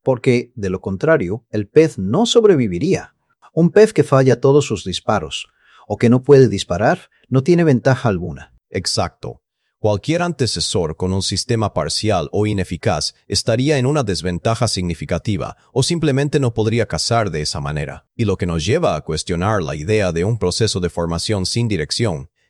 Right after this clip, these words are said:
Speaker 2: que acumula características útiles poco a poco.
Speaker 1: Sí, porque si un pez solo tuviera una boca un poco más puntiaguda, o una visión un poco más rara, sin el resto del kit,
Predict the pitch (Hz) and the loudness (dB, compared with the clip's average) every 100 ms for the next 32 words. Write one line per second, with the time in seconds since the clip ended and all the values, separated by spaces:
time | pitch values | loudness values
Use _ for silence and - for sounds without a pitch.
0 | - 104 98 107 139 147 95 - 87 - | -4 -4 -2 -2 0 0 0 -2 -2 -2
1 | 104 127 - 104 - - 156 95 80 78 | -4 -4 -4 -4 -4 -4 -4 -2 -4 -4
2 | - - 151 135 113 - 71 - 60 - | -6 -2 0 0 -2 -2 -6 -8 -16 -20
3 | _ - - - - _ _ _ _ _ | _ -8 -4 -4 -6 _ _ _ _ _
4 | - 143 131 - - 165 262 220 196 - | -2 0 2 2 2 0 2 4 4 2
5 | 170 175 170 156 92 135 143 110 92 135 | 0 2 2 0 2 4 4 4 2 0
6 | 101 82 80 117 98 95 95 - 90 78 | -2 -4 0 0 0 -4 -4 -6 -8 -8
7 | 76 147 95 170 - _ _ - 107 139 | -6 -4 -4 -8 -12 _ _ 0 4 6
8 | 135 87 - 147 139 98 131 127 95 76 | 4 2 0 4 4 2 0 0 -2 -4
9 | - 117 165 107 175 180 - 95 76 73 | -4 0 2 0 -6 -10 -8 -8 -6 -2
10 | 151 - 101 76 76 170 107 - | -2 0 -6 -6 -6 -6 -6 -8